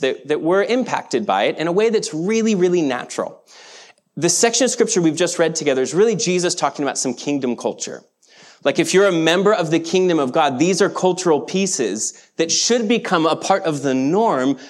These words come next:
of your everyday life, the way that you'd see the world, the way that, that, that you'd think about the world, the ideology you'd hold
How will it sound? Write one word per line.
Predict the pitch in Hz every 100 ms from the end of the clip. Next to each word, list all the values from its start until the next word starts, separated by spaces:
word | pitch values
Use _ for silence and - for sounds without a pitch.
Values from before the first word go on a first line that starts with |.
| -
of | 135 147
your | 175
everyday | 170 147 156 151 151
life, | 196 170 190
the |
way | 160 180
that | 190
you'd | 156 -
see | - - 254
the | 214
world, | 180 156 143
the | 170
way | 170 196
that, | 180 - - -
that, | 175 160
that | 180
you'd | 180 170
think | - 240 254 240
about | 175
the | 160
world, | 160 147
the | 156 170
ideology | 180 208 226 220 233 208 185
you'd | 170 156 156
hold | 156 160